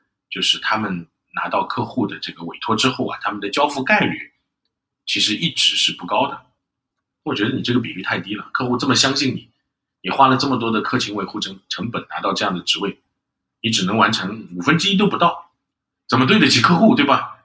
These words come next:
这个要交到我之前服务的公司里面，这还不是百分之八十以上？但后来我调取了集团公司的数据看了之后，就整个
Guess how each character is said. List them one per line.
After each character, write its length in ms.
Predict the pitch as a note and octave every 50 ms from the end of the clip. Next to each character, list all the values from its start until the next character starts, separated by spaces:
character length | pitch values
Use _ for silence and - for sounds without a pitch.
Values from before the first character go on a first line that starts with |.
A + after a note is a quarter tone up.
| _ -
这 100 | - A#3+
个 140 | G#3 F3
要 180 | E3+ F3 D#3 C#3+
交 180 | B2+ E3+ F3+ F#3
到 180 | F3+ D#3+ C#3+
我 180 | C3 G#2+ G#2+ A2+
之 160 | A2 G#2+ -
前 240 | - D3 D3 E3 F3+
服 220 | - - A2 B2+
务 100 | D#3 D3
的 80 | C3 B2+
公 140 | C3 C#3+ D3
司 160 | - - -
里 100 | B2+ G#2
面， 100 | G2+ A2 -
这 100 | F#3+ F#3
还 100 | E3 C3+
不 140 | B2+ C#3
是 340 | C3+ - D3+ B2+ A#2 A2+ A#2 - _ _ _ _ _
百 100 | - F#2+
分 120 | F#2+ B2+ -
之 40 |
八 160 | - - F#3+ G3+
十 140 | F#3+ F#3 F#3
以 60 | B2+
上？ 220 | - - D3 B2 - - - _ _ _ _ _ _ _ _ _ _
但 120 | - D#3 D#3+
后 140 | - A#3
来 200 | F#3 G2 F#2 G#2+
我 140 | G#2+ G2 - -
调 180 | - A#2+ A2 G#2+
取 180 | - - F2
了 80 | E2 E2
集 140 | - - G#2
团 160 | G#2+ A2+ G#2+
公 160 | - A2+ A2+
司 140 | A2+ - A2
的 60 | G2
数 140 | - - F#2 E2+
据 120 | - - -
看 180 | - G#2 F#2
了 60 | F2 -
之 160 | - - F#2
后， 80 | E2+ -
就 100 | - F2+
整 160 | - - F#2 F2+ - -
个 340 | - C3 C3 - F2 -